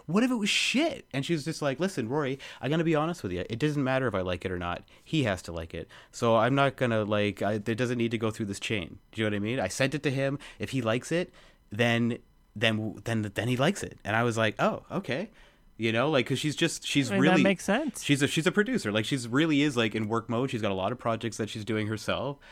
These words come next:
Speaker 1: And that was just something I hadn't even considered. She was just like, "No, like, I had, I'll, I'll, I'm gonna read it before the Zoom meeting." But it was like, I, it,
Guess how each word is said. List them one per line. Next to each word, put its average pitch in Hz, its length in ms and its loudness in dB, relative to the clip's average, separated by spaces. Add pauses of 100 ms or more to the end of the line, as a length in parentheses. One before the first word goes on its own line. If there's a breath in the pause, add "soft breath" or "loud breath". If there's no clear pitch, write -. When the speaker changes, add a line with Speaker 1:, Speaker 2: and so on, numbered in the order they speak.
(240 loud breath)
Speaker 1:
And 107 480 -2
that 107 240 -2
was 107 100 -4
just 113 120 -8
something 107 220 -4
I 104 80 2
hadn't 113 220 0
even 113 140 -4
considered. 123 420 -6
She 113 120 -4
was 107 120 -4
just 120 160 -6
like, 113 120 -6
"No, 196 140 -2
like, 117 180 -2
I 123 80 4
had, 143 200 -2
I'll, 120 220 0
I'll, 117 220 0
I'm 113 140 -2
gonna 156 160 0
read 110 160 0
it 147 120 -2
before 117 240 -4
the 107 80 -2
Zoom 135 220 -2
meeting." 101 220 -2
But 120 120 -2
it 123 40 0
was 117 120 -2
like, 113 180 -2
I, 131 100 2
it, 113 260 -8